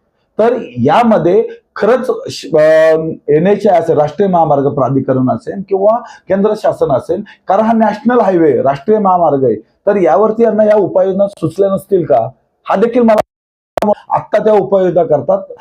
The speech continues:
अ, शेकडो बळी गेलेले आहेत या अपघातामध्ये. तर यावरती एक ठोस उपाययोजना होणं गरजेचं आहे. एलिव्हेटेड ब्रिजचं काम लवकरात लवकर सुरू होणं गरजेचं आहे. तसेच पर्याय रस्ते, डीपी रस्ते या भागातले,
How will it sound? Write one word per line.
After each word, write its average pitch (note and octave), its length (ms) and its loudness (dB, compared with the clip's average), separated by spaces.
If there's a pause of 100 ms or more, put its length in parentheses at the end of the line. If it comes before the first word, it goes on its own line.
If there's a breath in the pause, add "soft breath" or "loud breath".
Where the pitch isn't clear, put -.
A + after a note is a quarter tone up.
(200 loud breath)
अ, D3 340 4
शेकडो A3 500 0
बळी A3 200 2
गेलेले F3+ 340 2
आहेत D3 140 0 (380)
या D3 100 2
अपघातामध्ये. A#2 640 0 (200 loud breath)
तर D#3 40 0
यावरती F3 760 0 (140 loud breath)
एक D#3 260 -2
ठोस G3+ 260 0
उपाययोजना D#3+ 460 0
होणं C#3+ 300 2
गरजेचं C3+ 400 0
आहे. G3+ 100 -4
एलिव्हेटेड E3 500 0
ब्रिजचं E3 420 -2
काम D#3 280 -2
लवकरात D3 420 -2
लवकर D3 260 -2
सुरू D3 260 -2
होणं C3+ 300 0
गरजेचं A#2 400 -4
आहे. A3 100 -4 (280 loud breath)
तसेच B3 320 -2
पर्याय G3 320 2
रस्ते, F#3+ 480 -2 (180 loud breath)
डीपी E3 300 0
रस्ते A3 320 0
या F#3+ 120 2
भागातले, F3+ 680 0